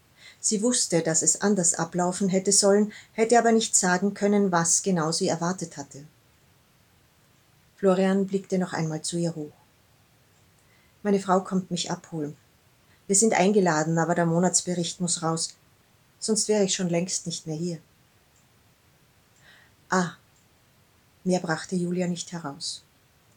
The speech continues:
Sie musste die vielen Interpretationen, die Florians Erklärung zuließ, ordnen. Sie hätte ihm gerne gesagt, dass sie nicht seinetwegen noch so lang im Labor geblieben war, dass sie nicht erwartete, anders behandelt zu werden als ihre Kolleginnen,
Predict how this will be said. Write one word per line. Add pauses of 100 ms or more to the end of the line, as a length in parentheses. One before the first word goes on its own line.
(300)
Sie
musste
die
vielen
Interpretationen,
die
Florians
Erklärung
zuließ,
ordnen. (880)
Sie
hätte
ihm
gerne
gesagt,
dass
sie
nicht
seinetwegen
noch
so
lang
im
Labor
geblieben
war, (600)
dass
sie
nicht
erwartete,
anders
behandelt
zu
werden
als
ihre
Kolleginnen,